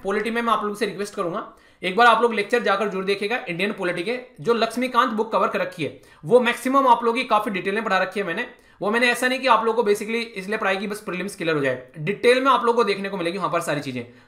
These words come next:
तो उसको आप लोग जरूर देखना, ठीक है। Function और responsibility क्या है Union और state की, वो बताती हैं क्या क्या issues हैं Central state के relation के बारे में जब आप लोग बात करते हैं।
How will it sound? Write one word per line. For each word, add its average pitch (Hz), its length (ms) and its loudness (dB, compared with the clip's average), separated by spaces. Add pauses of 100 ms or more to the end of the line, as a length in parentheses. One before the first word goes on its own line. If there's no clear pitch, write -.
तो 202 60 -2
उसको 202 160 -2
आप 202 120 2
लोग 202 160 0
जरूर 147 180 0
देखना, 127 320 -6
ठीक 202 100 -2
है। 175 60 0 (460)
Function 247 420 2
और 285 80 6
responsibility 254 640 2
क्या 233 120 2
है 254 280 -2
Union 220 420 2
और 233 120 4
state 202 300 -2
की, 233 120 -2
वो 214 60 0
बताती 202 320 0
हैं 233 180 -4
क्या 202 180 2
क्या 226 140 4
issues 220 360 0
हैं 233 120 2
Central 202 340 -4
state 202 240 -2
के 226 80 0
relation 196 320 -4
के 214 60 -4
बारे 180 180 2
में 196 80 -4
जब 202 100 0
आप 175 140 2
लोग 175 120 -2
बात 160 200 2
करते 165 160 -6
हैं। 196 140 -8